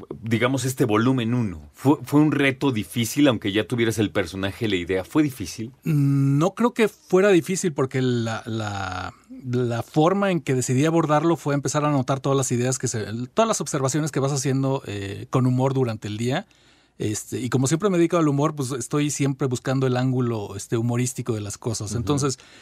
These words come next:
Speaker 2: empecé a anotar muchas ideas. Eh, cuando re-, empecé a revisar cuántas ideas llevaba anotadas, este, me di cuenta que eran páginas y páginas y páginas. Entonces tomé la decisión salomónica de quitar la primera parte y decir, "A partir de esto voy a hacer un, un stand-up". Entonces todo el proceso,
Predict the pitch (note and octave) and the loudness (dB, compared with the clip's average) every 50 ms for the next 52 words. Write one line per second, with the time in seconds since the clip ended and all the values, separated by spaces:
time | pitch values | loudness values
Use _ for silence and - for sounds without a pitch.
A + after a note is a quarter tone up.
0 | - _ _ - B2 A#2 C3+ - C#3+ C#3 D#3 D3+ - D#3 D3 C#3+ C#3+ C#3 - _ | -20 _ _ -2 0 0 2 2 2 2 2 2 2 0 0 0 -2 -6 -10 _
1 | _ - A#2 C#3 - - D#3+ C3 D3 C#3 C#3 C#3 C#3 D3 D#3 - - _ _ _ | _ -2 0 0 0 0 0 2 2 2 4 4 2 2 0 -2 -6 _ _ _
2 | _ _ _ _ _ _ - A#2 A2+ A2+ A2 A2 G#2+ G#2+ - - _ _ _ _ | _ _ _ _ _ _ -6 -4 -2 -2 -2 -2 -4 -6 -8 -12 _ _ _ _
3 | _ _ _ - C#3 B2+ B2 B2 A#2+ A2+ A#2 A#2 A#2 C3 C3 C3 B2 - B2+ - | _ _ _ 2 2 2 4 2 0 -2 -2 -4 -4 -4 -2 -2 -2 -2 0 0
4 | D#3+ D#3 E3+ D#3 C3+ D#3+ D#3+ - E3 D#3 D#3+ - D3 C#3+ C#3+ C#3 D3 C#3 C3 C3+ | 2 2 2 2 2 0 0 0 -2 -2 -2 -2 0 0 0 0 -2 -2 -2 0
5 | C3 C3+ C3+ C#3 C#3 C3+ B2+ B2 - C3 C3 C3+ C#3 C#3 - - A2+ G#2 - - | 2 2 2 2 2 0 -2 -2 0 0 0 0 0 -2 -4 -6 -10 -12 -14 -12
6 | - A2 G2+ - - G2+ G#2 G#2+ G#2 A2 B2 B2 - C3 C3 C3 B2 B2 B2 A#2+ | -10 -10 -10 -10 -10 -10 -8 -6 -2 -2 -2 0 0 0 0 0 0 -2 -2 0
7 | A#2 - C3 A#2+ B2 B2+ A#2 - A#2 - A2+ A2+ A#2+ A#2+ A#2 A#2+ - C3 B2+ G#2+ | 0 0 0 0 -2 -4 -4 -4 -4 -4 -4 -4 -2 -4 -4 -4 -4 -4 -2 -2
8 | C3 C3+ C#3 C3 C3 A2 - A#2+ A2 - B2 A#2 A#2 A2+ A#2 A2 G#2 G#2 G2+ B2+ | -2 -2 -2 -2 -4 -4 -4 -4 -4 -4 -2 -2 -2 -2 -2 -4 -4 -4 -4 -4
9 | A#2 - C3 B2+ C3 C#3 B2+ A#2+ B2+ B2+ B2+ B2+ - B2 A2 G#2 - - - - | -4 -2 -2 0 0 0 0 0 0 0 0 -2 -2 -4 -4 -6 -8 -8 -6 -4
10 | B2 C3+ C#3 C3+ C3 B2 - A#2+ A#2+ C3 C3 C3 B2 - B2+ B2+ C3 - D3+ D#3+ | -2 -2 -2 -2 -2 -2 -4 -4 -4 -2 -2 -2 -2 -2 -4 -4 -4 -6 -8 -8
11 | - _ - - - _ _ _ - A#2 A2+ - C#3 B2 A#2 - A2+ A2 - C3 | -10 _ -20 -20 -20 _ _ _ -2 -2 0 0 0 -2 -2 -2 -6 -4 -2 0
12 | C3 B2+ B2 A#2+ - - B2 A#2 A#2 A2 - A#2 A2 A2+ A2 G#2 G2+ G#2 - - | 0 0 0 -2 -4 -4 -4 -4 -4 -4 -4 -4 -4 -4 -4 -4 -6 -6 -4 -4
13 | A#2 A2+ A2 - - A#2+ B2+ C3 D3 C#3 C#3+ B2 - D#3+ D3 - - G#3 G#3+ A#3 | -2 -2 -2 -2 -2 -2 0 0 0 0 -2 -4 -2 -4 -4 0 2 2 2 2
14 | A3+ - D#3+ D3 - E3+ F3 - - B3 C#4+ | 2 0 0 0 0 0 0 0 0 -2 -4